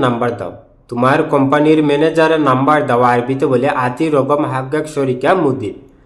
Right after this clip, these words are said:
এখানে আতি অর্থ হচ্ছে দেওয়া বা দাও, রকম অর্থ হচ্ছে নাম্বার, আতি রকম নাম্বার দাও। হাগেক অর্থ হচ্ছে তোমার, শরিকা অর্থ হচ্ছে কোম্পানি, মুদির অর্থ হচ্ছে বস বা ম্যানেজার। হাগেক শরিকা মুদির তোমার কোম্পানির ম্যানেজার। আমরা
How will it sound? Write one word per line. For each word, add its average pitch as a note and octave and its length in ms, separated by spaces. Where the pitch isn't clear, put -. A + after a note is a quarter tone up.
এখানে D3+ 320
আতি C#3+ 240
অর্থ D3 160
হচ্ছে D#3 160
দেওয়া C3+ 240
বা C#3 80
দাও, C3 140
রকম C#3+ 300
অর্থ - 200
হচ্ছে C3+ 180
নাম্বার, G2 280
আতি B2 200
রকম C3+ 220
নাম্বার B2 360
দাও। D#3 140
হাগেক D#3 540
অর্থ C3 180
হচ্ছে C#3 180
তোমার, C3 280
শরিকা C3+ 440
অর্থ C3 160
হচ্ছে D3 160
কোম্পানি, A2 340
মুদির C3+ 360
অর্থ - 180
হচ্ছে D#3 160
বস E3 140
বা B2+ 80
ম্যানেজার। A2+ 440
হাগেক C3 380
শরিকা C3 380
মুদির D#3 260
তোমার C3 260
কোম্পানির C3+ 500
ম্যানেজার। A2+ 420
আমরা C3+ 240